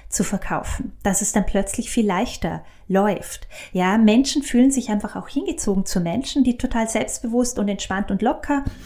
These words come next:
ähm, ihre Angebote verkaufen, ja, und wo man einfach merkt, hey, ich bin mir meines Wertes bewusst, ja, ähm, und ich brauche nicht als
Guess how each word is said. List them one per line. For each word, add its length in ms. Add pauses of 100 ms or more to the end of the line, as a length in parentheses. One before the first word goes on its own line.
(500)
ähm, 440
ihre 240
Angebote 560
verkaufen, 920
ja, 260
und 80
wo 40
man 160
einfach 400
merkt, 520 (320)
hey, 440 (120)
ich 500 (100)
bin 280
mir 160
meines 420
Wertes 420
bewusst, 640
ja, 320 (360)
ähm, 640
und 240
ich 260
brauche 440
nicht 380
als 380